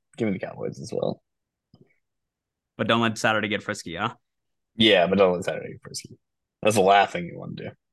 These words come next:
Speaker 2: I agree. Okay. Monday night, Saints at Bucks. Bucks are three and a half point favorites. Feels like a must win for Tampa. They should have beat that Browns team. Uh,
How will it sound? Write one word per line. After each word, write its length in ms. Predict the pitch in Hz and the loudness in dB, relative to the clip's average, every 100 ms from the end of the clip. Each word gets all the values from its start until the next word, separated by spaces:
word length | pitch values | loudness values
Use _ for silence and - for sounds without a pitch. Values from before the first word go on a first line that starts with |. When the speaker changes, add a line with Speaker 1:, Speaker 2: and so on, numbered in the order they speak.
| _ _ _ _ _ _ _ _ - | _ _ _ _ _ _ _ _ -20
Speaker 2:
I 200 | 73 78 | -20 -18
agree. 360 | 101 107 110 113 | -8 -4 -2 -4
Okay. 420 | 120 139 117 - - - - | 0 2 2 -2 -16 -10 2
Monday 260 | 143 170 | 4 6
night, 260 | 165 135 101 | 6 4 0
Saints 380 | - 151 175 170 | -2 0 0 -2
at 160 | 127 | -2
Bucks. 400 | 135 135 135 - - | 2 2 2 -10 -4
Bucks 240 | 139 139 | -4 -2
are 40 | 139 | -6
three 200 | - 135 | -2 0
and 100 | 127 | 2
a 40 | |
half 180 | 123 113 | 0 -2
point 240 | 117 107 | -4 -4
favorites. 340 | 110 110 113 - | -2 -2 -4 -4
Feels 200 | 156 190 | -2 4
like 100 | 214 | 6
a 40 | |
must 300 | 131 127 139 | 6 6 4
win 140 | 127 117 | -2 -2
for 120 | 110 | -4
Tampa. 500 | - 107 107 123 123 _ _ _ _ _ | -2 -2 0 0 -2 _ _ _ _ _
They 100 | - | -4
should 200 | 135 190 | 2 4
have 160 | 180 127 | 4 4
beat 260 | 127 127 117 | 2 2 0
that 180 | 110 | -4
Browns 360 | 107 107 110 113 | 0 0 0 -4
team. 360 | 127 123 127 123 _ _ _ _ _ | -4 -2 -2 -6 _ _ _ _ _
Uh, 420 | - 104 101 98 | -4 0 0 -2